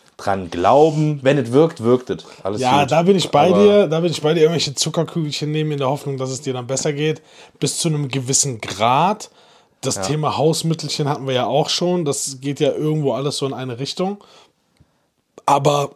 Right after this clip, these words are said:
Speaker 2: ich zum Beispiel war auch mal bei einem Heilpraktiker in Behandlung, weil die haben halt Behandlungsmethoden, die in der Schulmedizin gar nicht mehr, gar nicht mehr Platz finden, weil es vielleicht zu lange dauert.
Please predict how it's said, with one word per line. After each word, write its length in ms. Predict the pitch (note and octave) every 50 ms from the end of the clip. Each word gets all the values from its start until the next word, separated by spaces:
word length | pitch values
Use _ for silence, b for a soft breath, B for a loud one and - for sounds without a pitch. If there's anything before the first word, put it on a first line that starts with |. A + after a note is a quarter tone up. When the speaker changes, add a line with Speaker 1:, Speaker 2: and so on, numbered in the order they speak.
| _ _ _ _ _ _ _ _ _ _ _ _ _ _ _ _ _ _ B B B B B B B B -
Speaker 2:
ich 240 | E3 D3 - -
zum 200 | - - F#3+ F#3+
Beispiel 600 | F3+ F#3 F#3 F3+ E3 - - F3+ E3+ E3+ F3 D3+ - -
war 300 | C#3+ C#3 C#3+ D3 D#3 C3
auch 120 | C#3+ D3+
mal 140 | C3+ D#3 D#3
bei 120 | C#3 C#3+ C#3
einem 240 | C#3 C3+ A#2+ -
Heilpraktiker 720 | A#2 B2+ C#3 D3 - - - D3+ - - - C3 - C#3 B2
in 100 | A#2 A#2+
Behandlung, 560 | A#2 A#2 G2+ A2+ A#2+ C3 C3+ D3+ F3 G3 G#3 B B B B B B B -
weil 140 | C3+ C#3
die 180 | C3+ C3+ F3+ E3+
haben 160 | E3+ F3+ E3
halt 200 | D3 D#3 C#3 A#2+
Behandlungsmethoden, 1300 | - C3 A#2 D3 F#3 G#3+ F#3+ F#3+ D#3+ C3+ B2+ A#2 - - B2 A#2 - - - A#2+ A#2+ A#2+ B2 D#3 F3+ F3+ B B B B B B B _ -
die 160 | C3+ C#3 B2+
in 120 | C#3+ C#3
der 140 | C3+ C3+ B2+
Schulmedizin 1000 | - - - - - G3 G3+ F#3 E3 C#3+ C3+ C3+ B2 - - - - D#3+ D#3 D#3
gar 180 | C#3 C#3 C#3+ D3+
nicht 220 | D3+ C#3+ - -
mehr, 420 | D3+ D3 C#3+ C#3 C#3 C#3 C3+ C3+ C3 b b b b b b b _
gar 140 | - C#3 C#3
nicht 200 | C#3+ C3+ B2 -
mehr 480 | C3+ C3 B2+ B2+ B2+ B2 B2 A#2+ A#2 - - - -
Platz 440 | - - C#3+ D3 E3 E3 - - -
finden, 360 | - F3+ F3 D#3+ - C#3+ C3+
weil 140 | C#3 C3+ C3+
es 80 | C3
vielleicht 340 | - - C#3 B2+ A#2+ - -
zu 160 | - - C#3+ A#2+
lange 260 | A2 G#2+ C#3 C#3+ D#3+
dauert. 400 | D3+ F3 F3 F#3 G3+ G#3+ A3+ B